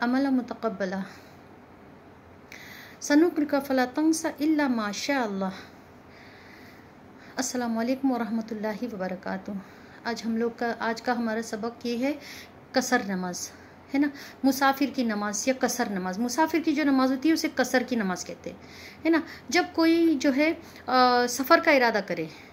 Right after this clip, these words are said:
और उसका जो है वो फ़ोर्टी एट माइल्स, फ़ोर्टी एट माइल्स हो, यानी तकरीबन सेवेंटी एट किलोमीटर्स होता है वो, है ना, से फ़ोर्टी एट माइल्स तकरीबन सेवेंटी एट किलोमीटर्स का इरादा करे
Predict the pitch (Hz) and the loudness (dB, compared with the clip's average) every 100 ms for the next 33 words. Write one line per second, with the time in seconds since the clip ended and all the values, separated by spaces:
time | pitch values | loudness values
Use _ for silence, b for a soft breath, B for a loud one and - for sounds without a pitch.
0 | B - 240 233 233 - 240 - 262 254 | B -6 0 2 2 0 -4 0 2 4
1 | 262 262 277 294 B B B - 302 311 | 4 4 4 2 B B B 4 4 6
2 | 349 330 320 320 240 185 180 - - - | 2 4 0 0 -4 -2 -4 -6 -10 -14
3 | - 247 294 285 269 214 196 233 320 B | -6 -2 2 2 2 0 0 -2 -4 B
4 | B - 294 311 294 339 311 339 302 - | B 2 2 2 2 2 2 0 -2 -2
5 | 302 294 349 370 339 - - 269 240 208 | 0 2 2 2 0 -2 -4 0 0 0
6 | 190 185 - - 180 170 180 - - 285 | -2 -4 -4 -8 -8 -8 -10 -16 -6 -4
7 | 339 B B - 254 226 233 233 277 277 | -4 B B -6 -2 0 -2 -2 -2 -2
8 | 269 277 311 - 247 247 277 302 269 240 | 0 0 0 -4 -4 0 2 2 0 0
9 | 254 262 247 226 208 190 190 185 214 190 | 2 2 0 -2 -2 -2 -4 -4 -2 -2
10 | 190 214 214 254 330 | 0 -2 -2 -2 -2